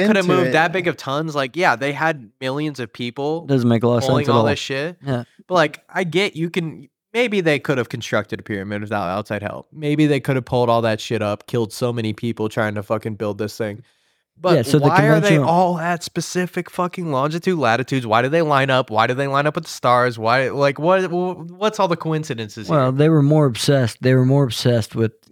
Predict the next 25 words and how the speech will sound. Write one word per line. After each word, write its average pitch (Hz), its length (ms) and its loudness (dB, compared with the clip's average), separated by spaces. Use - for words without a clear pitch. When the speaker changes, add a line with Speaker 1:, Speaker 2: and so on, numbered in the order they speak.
Speaker 3:
constellations 107 880 2
and 107 440 0
what 107 240 0
lied 110 340 -2
beyond 110 420 0
our 107 180 -2
world 104 440 -2
back 98 260 -4
then. 104 220 -4
I 113 80 2
mean, 120 180 6
they 123 120 4
could 110 180 0
see 151 240 2
it 113 80 0
more 107 200 0
clearly 104 460 -2
than 104 160 0
we 107 140 2
can, 107 280 2
especially 117 220 0
Speaker 1:
Yeah, 196 140 4
Speaker 3:
in 120 60 2
Speaker 1:
but 110 60 -4
Speaker 3:
cities. 113 360 0